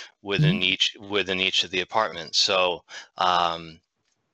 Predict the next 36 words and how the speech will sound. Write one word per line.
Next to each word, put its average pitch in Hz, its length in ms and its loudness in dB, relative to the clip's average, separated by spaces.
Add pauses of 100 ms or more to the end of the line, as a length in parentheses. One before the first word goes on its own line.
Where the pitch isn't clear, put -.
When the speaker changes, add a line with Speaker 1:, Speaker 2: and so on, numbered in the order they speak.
(560)
Speaker 1:
they 101 180 2
had 107 200 0
an 101 60 -6
electrical 104 300 -2
contractor 110 600 -2
that 92 140 -6
gave 98 180 -2
them 92 120 -12
a 90 60 -12
very 95 220 -2
high 90 200 -2
price 95 400 -2
for 90 480 -4 (380)
replacing 98 880 -2 (440)
the 95 300 -2
panel 107 280 2
boards 95 300 -4
in 95 60 -6
their 92 160 2
entireties, 113 720 2 (340)
in 104 120 -2
their 107 120 2
entirety. 110 680 2
And 98 260 0
so 104 160 -2
what 104 160 -12
we 113 160 -2
did 101 280 0
was 98 260 -8
we 107 160 -10
wrote, 101 300 -2 (380)
um, 87 440 0
a 101 80 -4
letter 101 520 0
to, 110 300 -2
to 98 460 -6